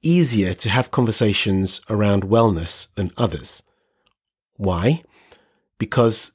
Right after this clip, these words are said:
they're more likely to have a good workplace culture. And as I've said previously, having a well-being culture that serves as an asset to the organisation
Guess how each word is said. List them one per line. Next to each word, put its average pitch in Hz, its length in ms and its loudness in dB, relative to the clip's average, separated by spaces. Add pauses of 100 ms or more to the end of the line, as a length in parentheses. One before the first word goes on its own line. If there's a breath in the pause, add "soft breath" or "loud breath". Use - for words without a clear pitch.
they're 123 120 4
more 156 160 4
likely 113 600 0 (420)
to 110 140 -2
have 104 420 0 (440)
a 107 100 -4
good 113 300 -2 (140)
workplace 107 500 0
culture. - 520 -4 (640 soft breath)
And 107 100 -2
as 101 120 0
I've 104 220 2
said - 360 0
previously, 104 760 0 (800 soft breath)
having 139 300 2
a 120 340 4
well-being 143 640 4
culture 98 580 -4 (360)
that 107 260 -4
serves 113 500 -2
as 117 160 -4
an - 160 -4
asset - 560 -2 (240 soft breath)
to 196 160 2
the 143 120 2
organisation 101 800 -2